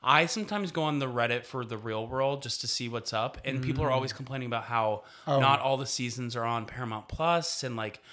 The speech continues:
Speaker 2: Yeah.
Speaker 1: we need to, like, do some archiving,
Speaker 2: Well,
Speaker 1: kids.
Speaker 2: you know,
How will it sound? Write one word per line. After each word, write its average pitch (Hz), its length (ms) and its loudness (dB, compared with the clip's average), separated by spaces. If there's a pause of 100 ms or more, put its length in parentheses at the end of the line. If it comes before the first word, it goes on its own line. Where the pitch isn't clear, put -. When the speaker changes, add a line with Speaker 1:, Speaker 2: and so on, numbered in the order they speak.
(140)
Speaker 2:
Yeah. 135 180 4
Speaker 1:
we 170 100 2
need 254 260 0
to, 185 120 0
like, 127 460 -4
do 180 180 0
some 170 240 2
archiving, 107 840 -2
Speaker 2:
Well, 190 340 8
Speaker 1:
kids. - 340 -6
Speaker 2:
you 185 100 0
know, 185 520 4